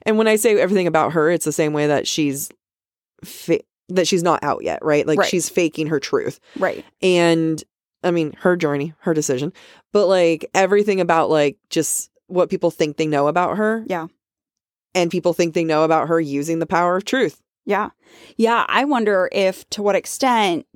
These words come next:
Speaker 2: her magic, we won't actually be able to see or understand her magic in action until she comes out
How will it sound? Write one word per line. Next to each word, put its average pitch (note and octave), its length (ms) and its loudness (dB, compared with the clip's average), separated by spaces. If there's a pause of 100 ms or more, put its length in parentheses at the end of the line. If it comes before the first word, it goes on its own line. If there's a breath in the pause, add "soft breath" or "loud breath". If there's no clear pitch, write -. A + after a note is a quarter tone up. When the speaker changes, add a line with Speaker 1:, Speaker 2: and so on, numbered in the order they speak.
(460)
Speaker 2:
her A3 320 0
magic, F#3 680 0 (140)
we A3+ 140 2
won't B3+ 280 2
actually G3 340 -2
be F#3+ 80 0
able F3+ 140 -2
to F3+ 80 -8
see G3+ 280 -4
or F3+ 160 2
understand F3 580 -4
her - 140 -6
magic F#3 480 -2 (100)
in F#3 200 -2
action C4+ 640 -2 (840)
until G#3+ 300 2
she - 200 -2
comes G3 300 -2
out F3+ 260 0